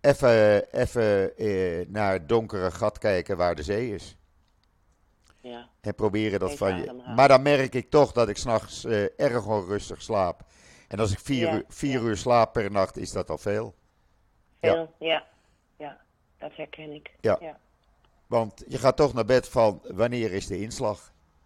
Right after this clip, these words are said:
Speaker 2: Begrijp ik, ja.
Speaker 1: Het is niet anders.
Speaker 2: Ja, ik, eh, ik ben, eh, deze, deze dagen fan geworden van, eh, Midas Dekkers.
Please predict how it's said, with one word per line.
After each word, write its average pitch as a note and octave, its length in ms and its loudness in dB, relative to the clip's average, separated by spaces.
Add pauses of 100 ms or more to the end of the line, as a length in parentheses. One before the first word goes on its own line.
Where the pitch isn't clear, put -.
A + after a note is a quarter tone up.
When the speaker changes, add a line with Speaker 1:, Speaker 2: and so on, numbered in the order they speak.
(1600)
Speaker 2:
Begrijp D3+ 440 -6
ik, - 160 -12 (340)
ja. E3 260 -6 (560)
Speaker 1:
Het A2 140 -8
is A#2+ 140 -6
niet B2+ 120 -4
anders. F2+ 460 -4
Speaker 2:
Ja, E3+ 200 -2
ik, G#3 240 -4
eh, F#3+ 300 2
ik A3+ 160 2
ben, G3 460 0
eh, F3 100 -4
deze, F3 580 2
deze F3 300 0
dagen D#3 400 0
fan E3 280 0
geworden D3+ 420 -2
van, C#3+ 320 -4
eh, C#3 120 -6
Midas D3+ 400 2
Dekkers. C3 520 -2